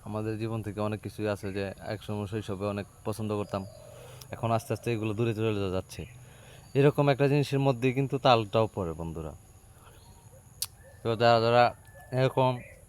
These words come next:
তাল কুড়াইতে, খেতে এবং কুড়াইতে পছন্দ করো, খেতে পছন্দ করো, হুম, তারা অবশ্যই কমেন্টস করো বন্ধুরা,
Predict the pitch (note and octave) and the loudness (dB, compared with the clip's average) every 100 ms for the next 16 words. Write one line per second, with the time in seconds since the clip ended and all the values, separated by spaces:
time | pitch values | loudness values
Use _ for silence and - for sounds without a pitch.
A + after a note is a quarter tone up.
0 | - - - - - - - - - - | -20 -20 -20 -20 -20 -20 -20 -20 -20 -20
1 | - - - - - A#2+ A#2+ A#2 - - | -20 -20 -20 -20 4 6 6 4 -6 -20
2 | - - - - - - - C3+ B2+ - | -20 -20 -20 -20 -20 -20 -4 2 4 2
3 | A#2 B2 A2+ A#2+ A2+ - - - - G#2+ | -4 -6 -2 -2 -2 -6 -18 -12 -4 -2
4 | A2+ A2+ A2+ - - G#2+ - C3 C3 B2 | 0 -2 -8 -16 -20 -20 -8 0 0 0
5 | C3 B2 A2+ A#2+ A2+ A2+ A2 - - - | -2 -2 -4 -4 -2 0 -2 -4 -10 -6
6 | A#2+ A#2+ A2 A2 G#2+ G#2+ A2 G#2 G#2+ - | -4 -4 -4 -4 -4 -2 0 -2 -4 -12
7 | - - - - - - - F3 D#3+ - | -20 -20 -20 -20 -20 -16 -8 -8 -8 -14
8 | - - - - - - - - A2 A2 | -20 -20 -20 -20 -20 -20 -20 -4 0 2
9 | A2 A2+ B2 A#2+ A2 - - - - - | 2 -2 -4 -4 -4 -14 -20 -20 -20 -20
10 | - - - - - - - - - - | -20 -20 -20 -20 -20 -20 -20 -20 -20 -20
11 | - - A2+ A#2+ - A#2+ A2 A#2 A2 A#2 | -16 -6 -4 -4 -2 -2 0 -2 0 0